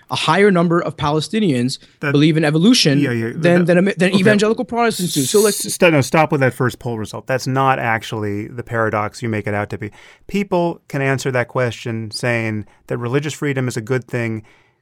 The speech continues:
Speaker 2: purely as it applies to me. I want to be free to practice my Salafi Islam, right? Religious freedom is a good thing, okay? Should apostates be killed? Oh, of course. Uh, we, we have to kill them,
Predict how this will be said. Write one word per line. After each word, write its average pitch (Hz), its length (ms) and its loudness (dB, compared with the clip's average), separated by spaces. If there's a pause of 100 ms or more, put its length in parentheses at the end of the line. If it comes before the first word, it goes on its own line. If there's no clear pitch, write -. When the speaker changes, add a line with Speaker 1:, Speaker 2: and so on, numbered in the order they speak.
(140)
Speaker 2:
purely 185 480 4
as 131 200 -2
it 123 100 -4
applies 120 540 -2
to - 120 -12
me. 120 440 -6 (120)
I 156 180 4
want 165 260 2
to 147 80 0
be 131 100 2
free 123 540 0
to 117 80 -6
practice 113 480 -6
my 120 340 0
Salafi 117 760 -2
Islam, 110 560 -8 (180)
right? 120 280 -6 (300)
Religious 139 320 0
freedom 135 320 0
is 123 100 -4
a 123 40 -2
good 120 240 -2
thing, 107 320 -12 (260)
okay? 123 160 -10 (180)
Should 147 360 2
apostates 131 560 0
be 147 120 -4
killed? 170 540 -6
Oh, 175 140 2
of 123 160 -2
course. 120 500 -2
Uh, - 400 -10
we, 151 160 -10
we 147 220 -10
have 160 260 -4
to 127 60 -8
kill 110 220 -12
them, - 160 -18